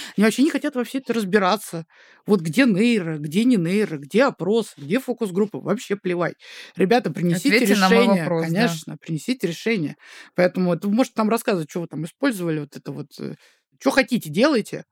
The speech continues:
Speaker 2: Мгм.
Speaker 1: Вот такие сроки, вот такие бюджеты, на такие вопросы мне надо ответить. Поэтому
Speaker 2: Ну, то есть, по факту, рынок растёт именно за счёт такой, э, м, э, проталкивания ресёрчерами инструментария для решения. Ну, то есть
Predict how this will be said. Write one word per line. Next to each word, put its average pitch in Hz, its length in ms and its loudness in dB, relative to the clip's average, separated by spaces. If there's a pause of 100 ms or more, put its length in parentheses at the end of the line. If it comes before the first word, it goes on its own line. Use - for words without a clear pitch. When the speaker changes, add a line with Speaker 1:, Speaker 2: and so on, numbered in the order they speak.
(280)
Speaker 2:
Мгм. 202 120 -8
Speaker 1:
Вот 214 100 4
такие 202 220 -2
сроки, 254 360 0
вот 170 120 -2
такие 202 200 -6
бюджеты, 208 320 0
на 190 60 0
такие 165 180 -6
вопросы 175 320 -4
мне 165 80 -4
надо 160 200 -4
ответить. - 420 -12 (560)
Поэтому 156 560 -6
Speaker 2:
Ну, 208 100 -4
то - 80 -8
есть, - 80 -12
по - 100 0
факту, 311 360 -2
рынок 247 280 -2
растёт 202 440 -4
именно 202 800 0
за 180 140 -4
счёт - 220 -8
такой, 180 460 -2
э, 160 640 -2
м, 170 180 -4
э, 95 600 -8
проталкивания 160 1160 -4
ресёрчерами 170 1080 -6
инструментария 175 1040 -2 (200)
для 175 180 -2
решения. 175 360 -4
Ну, 170 80 -6
то 175 80 -10
есть - 140 -14